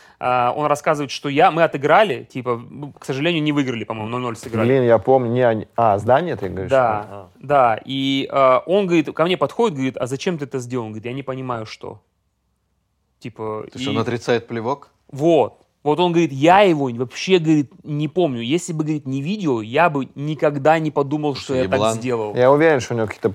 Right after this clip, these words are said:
Speaker 2: ну, проблемы с башкой.
Speaker 1: Мне кажется, здесь
Speaker 2: Ну,
Speaker 1: тоже
Speaker 2: точно.
Speaker 1: он, конечно, себя немножко обеляет, потому что странно, что выглядит как отмаз. Он говорит: «Я этого случая не помню, я считаю его самым нижайшим поступком, который только может быть». Поульсен, он описывает: «Гондон всю игру меня чё-то подначивал, чё-то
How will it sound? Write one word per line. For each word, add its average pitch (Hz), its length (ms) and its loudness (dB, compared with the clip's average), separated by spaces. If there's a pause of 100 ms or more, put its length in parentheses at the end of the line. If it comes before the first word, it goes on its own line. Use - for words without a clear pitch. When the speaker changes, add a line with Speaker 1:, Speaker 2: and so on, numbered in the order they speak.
(100)
Speaker 2:
ну, 127 240 -2
проблемы 110 680 0
с 95 60 -4
башкой. 98 640 -4
Speaker 1:
Мне 160 180 -2
кажется, 220 360 0
здесь 185 240 -4
Speaker 2:
Ну, - 60 -8
Speaker 1:
тоже 208 220 4
Speaker 2:
точно. 147 160 -2
Speaker 1:
он, 160 80 -2
конечно, 165 360 -4
себя 165 280 -2
немножко 160 420 -4
обеляет, 156 460 0
потому 151 300 -8
что - 160 -16
странно, 214 340 2
что - 180 -6
выглядит 165 300 -4
как 151 100 0
отмаз. 156 220 0
Он 127 80 -8
говорит: 131 160 -8
«Я 151 180 2
этого 156 260 -4
случая 151 340 -12
не 127 100 -10
помню, 175 320 -4
я 127 60 -8
считаю 151 300 -4
его 139 140 -4
самым 160 540 0
нижайшим 139 580 0
поступком, 135 520 -10
который 131 320 -6
только 127 220 -10
может 123 280 -8
быть». 147 280 -10 (420)
Поульсен, 175 600 4
он 123 120 -10
описывает: 123 480 -12
«Гондон 139 460 -2
всю 131 280 -12
игру 135 220 -6
меня 120 240 -6
чё-то - 240 -18
подначивал, 127 720 -6
чё-то 123 340 -12